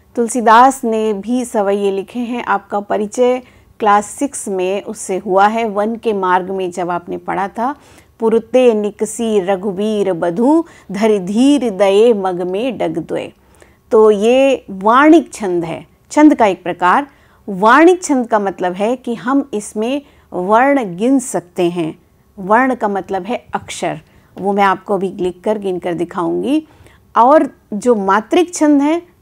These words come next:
वो है दोहा, उसमें हम मात्राएं गिनते हैं। मात्रा में हम वर्ण के साथ साथ जो हमने आ की, ई की, उ की मात्राएं लगाई होती हैं उनको भी गिनते हैं। तो ये वाणिक छंद है, यहाँ हम केवल वर्ण गिनेंगे।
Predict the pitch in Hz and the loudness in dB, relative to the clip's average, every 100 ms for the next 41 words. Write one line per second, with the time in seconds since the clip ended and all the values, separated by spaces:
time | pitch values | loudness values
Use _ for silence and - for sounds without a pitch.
0 | - 175 190 170 190 202 277 247 240 269 | -12 -8 -6 0 0 2 2 0 -2 -4
1 | 294 214 180 180 180 - 240 254 180 170 | -2 -4 -4 -4 -6 -4 -2 -2 0 -2
2 | 165 170 170 160 - _ _ - 190 233 | -2 -6 -6 -8 -12 _ _ -4 0 0
3 | 240 302 311 294 294 294 220 196 208 214 | 0 2 4 4 4 0 0 0 0 0
4 | 214 202 208 190 - 226 220 226 226 208 | -2 -4 -2 -6 -4 -6 -4 -8 -8 -6
5 | 196 - - 202 208 202 202 202 - 226 | -8 -6 4 4 4 0 -10 -12 -10 -10
6 | 202 - 202 202 - - 208 208 202 208 | -10 -10 -12 -12 -10 -6 -6 -6 -10 -10
7 | - _ - 180 190 196 269 277 262 262 | -14 _ -6 -2 -2 0 0 2 2 0
8 | 262 269 247 285 349 349 _ _ 262 247 | 0 -2 -2 0 0 -4 _ _ -2 -2
9 | 214 170 165 160 156 170 165 160 _ _ | -2 -4 -2 -2 -2 -6 -6 -8 _ _
10 | 196 196 226 269 196 185 233 277 - 277 | -8 -4 -2 0 2 2 2 -2 -4 -4
11 | 262 269 302 _ _ - 233 254 247 233 | -2 -2 -4 _ _ -6 -4 -2 -2 -4
12 | 208 202 247 285 _ _ - 185 226 277 | -4 -2 -2 -6 _ _ -12 -2 2 2
13 | 220 175 170 165 165 165 | 0 0 0 0 -2 -4